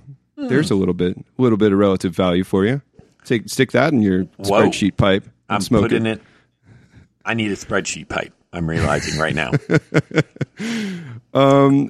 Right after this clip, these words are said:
Speaker 2: uh, or, uh, let's see.
Speaker 1: I mean, I
Speaker 2: Uh,
Speaker 1: know you've got other examples.
Speaker 2: I do. I've probably beaten this, this dead
Speaker 1: Let's
Speaker 2: horse.
Speaker 1: get one
Speaker 2: Uh,
Speaker 1: more.
Speaker 2: all right. One more. Say you have a, um, ten, how, how far is your commute?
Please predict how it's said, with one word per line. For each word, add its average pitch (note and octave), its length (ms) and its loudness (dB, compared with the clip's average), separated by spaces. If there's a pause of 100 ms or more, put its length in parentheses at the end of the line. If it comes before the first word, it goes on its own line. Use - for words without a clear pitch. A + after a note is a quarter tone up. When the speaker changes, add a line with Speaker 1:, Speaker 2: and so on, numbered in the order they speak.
Speaker 2:
uh, D3 160 4
or, F3 500 6
uh, D#3 380 6
let's E3+ 220 2
see. G2+ 560 4 (260)
Speaker 1:
I A2+ 120 0
mean, A#2+ 180 2
I A#2 140 6
Speaker 2:
Uh, A#2 60 6
Speaker 1:
know A#2+ 120 4
you've A2+ 180 -2
got F#2+ 180 2
other E2+ 220 -2
examples. D2 680 -12 (240)
Speaker 2:
I D#3 160 2
do. A2 320 6
I've A#2+ 140 4
probably G#2+ 460 4
beaten F#2+ 300 4
this, F#2 300 0
this - 340 -2
dead G#2+ 240 2
Speaker 1:
Let's C3 160 2
Speaker 2:
horse. G3 120 6
Speaker 1:
get D3+ 200 4
one C3+ 140 2
Speaker 2:
Uh, F#2+ 200 4
Speaker 1:
more. E2 300 -4 (720)
Speaker 2:
all B2 120 0
right. B2 240 4 (460)
One D3 260 4
more. A#2 340 6
Say C#3+ 240 4
you E3 180 6
have D3+ 220 6
a, C3+ 300 6
um, A#2+ 440 4
ten, D3 440 2 (100)
how, D#3+ 280 4
how F3 160 4
far G3+ 160 2
is D#3 100 0
your B2+ 80 0
commute? G#2+ 320 -2